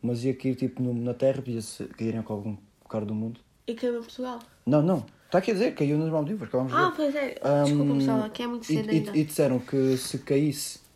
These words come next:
Speaker 1: ahm,
Speaker 2: É, então porquê é que estava ali escrito não sei o que é
Speaker 1: se
Speaker 2: Portugal?
Speaker 1: cai-, se caísse numa
Speaker 2: Quando
Speaker 1: casa... Se
Speaker 2: pesquisaste.
Speaker 1: caísse, se, se caísse na casa de alguém, ah, rece-, a pessoa recebia o trinta, a pessoa recebia trinta e cinco milhões de euros.
Speaker 2: Então que caia na minha casa, se faz
Speaker 1: Pela
Speaker 2: favor.
Speaker 1: China. Já, não
Speaker 2: Quando
Speaker 1: caiu.
Speaker 2: não tiver lá ninguém.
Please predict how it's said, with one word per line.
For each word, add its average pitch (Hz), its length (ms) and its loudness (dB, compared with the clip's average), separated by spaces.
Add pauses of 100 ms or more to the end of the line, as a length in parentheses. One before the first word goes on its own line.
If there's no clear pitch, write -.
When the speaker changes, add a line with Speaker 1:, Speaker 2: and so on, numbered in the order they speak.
Speaker 1:
ahm, 117 420 -2
Speaker 2:
É, 330 40 2
então 330 40 0
porquê 392 240 2
é 392 100 4
que 403 80 -2
estava 339 240 -2
ali 330 100 -2
escrito 302 280 -8
não 269 120 0
sei 269 100 -8
o - 20 -4
que 269 60 -4
é - 40 -4
Speaker 1:
se - 40 -14
Speaker 2:
Portugal? 220 340 2
Speaker 1:
cai-, - 80 0
se - 60 -8
caísse 151 240 2
numa 151 180 2
Speaker 2:
Quando - 60 -12
Speaker 1:
casa... 135 240 2
Se 131 60 -10
Speaker 2:
pesquisaste. 233 340 -6
Speaker 1:
caísse, 143 260 -2
se, 123 220 -4
se - 80 -10
caísse 135 220 -2
na 131 60 0
casa 127 220 0
de 120 60 0
alguém, 131 400 0 (500)
ah, 123 220 6
rece-, - 240 -8
a 120 60 -6
pessoa 143 240 0
recebia 131 260 -2
o - 20 -2
trinta, 127 440 -4
a - 20 -8 (100)
pessoa 139 280 0
recebia 131 280 -2
trinta 123 240 -2
e 123 40 -6
cinco 131 240 -4
milhões 123 160 2
de 113 120 -4
euros. 110 300 -4 (260)
Speaker 2:
Então 247 280 -4
que - 100 -12
caia 262 220 -2
na 262 80 -6
minha 262 180 -4
casa, 214 340 -8
se 214 60 -16
faz 123 140 -2
Speaker 1:
Pela 113 100 2
Speaker 2:
favor. - 20 0
Speaker 1:
China. 110 340 -2 (180)
Já, 110 160 2
não 104 100 -2
Speaker 2:
Quando - 80 -8 (120)
Speaker 1:
caiu. - 80 -2
Speaker 2:
não 240 140 -4
tiver 233 280 -4
lá 233 120 -4
ninguém. 214 460 -8